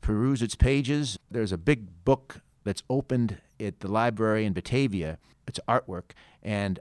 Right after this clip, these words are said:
uh, it looks like a book, and it's got a beautiful quotation of Ralph Waldo Emerson, or Longfellow, about the beauty of reading a book. And no matter how far we advance in technology, the book bound cover to cover,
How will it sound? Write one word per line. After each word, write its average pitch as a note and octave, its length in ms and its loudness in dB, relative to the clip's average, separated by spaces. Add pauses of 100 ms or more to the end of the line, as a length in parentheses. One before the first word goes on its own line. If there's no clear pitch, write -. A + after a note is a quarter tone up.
uh, G2 120 -4
it G2+ 80 -8
looks C3+ 220 0
like A2 180 0
a F2+ 60 -4
book, F#2+ 360 -4
and G2+ 200 -4
it's F#2+ 100 -10
got G#2+ 200 -2
a F2+ 60 -4
beautiful A2+ 340 -2
quotation A2+ 560 -2
of F2+ 140 -4
Ralph A2 400 -2 (380)
Waldo G#2+ 340 4
Emerson, F#2+ 560 0
or F#2 120 -6
Longfellow, G2+ 720 -2 (100)
about F#2+ 320 -2
the G2+ 80 -2
beauty A#2 440 2
of F#2 180 -2 (200)
reading A#2 360 4
a G#2+ 40 2
book. G2 440 0 (160)
And F#2+ 460 -6 (480)
no D#3+ 180 4
matter D#3+ 220 8
how E3+ 420 8
far D#3 340 8
we B2+ 160 6
advance B2 420 2
in G#2 100 0
technology, G#2+ 880 -2 (500)
the G#2 220 -6
book - 640 -4
bound B2+ 680 -2 (380)
cover C3 260 2
to G2+ 80 -4
cover, A#2+ 360 0